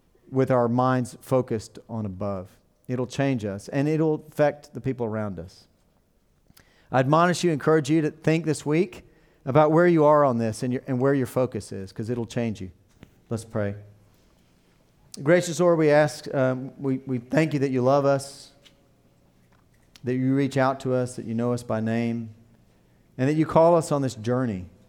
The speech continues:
to put you at the head of the pack,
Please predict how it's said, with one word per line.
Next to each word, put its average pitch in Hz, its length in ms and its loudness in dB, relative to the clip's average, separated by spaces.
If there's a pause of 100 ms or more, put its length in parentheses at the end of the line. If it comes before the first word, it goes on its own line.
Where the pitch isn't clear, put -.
(1160)
to 117 80 -8
put 139 200 0
you 147 300 2
at 147 120 0
the 127 80 0
head 127 180 2
of 120 60 -2
the 113 60 -4
pack, 113 560 -2